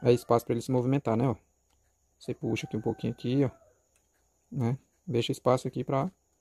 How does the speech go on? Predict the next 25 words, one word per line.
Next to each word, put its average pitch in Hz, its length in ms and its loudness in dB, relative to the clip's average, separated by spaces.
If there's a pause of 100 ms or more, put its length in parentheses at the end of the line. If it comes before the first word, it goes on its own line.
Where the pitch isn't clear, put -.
(100)
pra - 100 -6
ele 123 80 -4
se 147 100 -4
movimentar. 139 440 0
Você - 60 -20
tá 160 160 -6
entendendo 151 300 -2
aí 151 80 -2
como 143 120 -4
é 139 60 -2
que 131 100 -4
é, 113 60 0
né, 120 180 0 (160)
ó? 135 80 -8
Ó. 127 40 -8 (720)
Puxa - 180 -14
um - 40 -20
pouquinho 113 180 -8
pra 120 160 0
cá, 151 300 4
um - 20 -6
pouquinho 123 220 -10
pra 117 140 -6
cá, 139 300 0
ó. 120 60 -6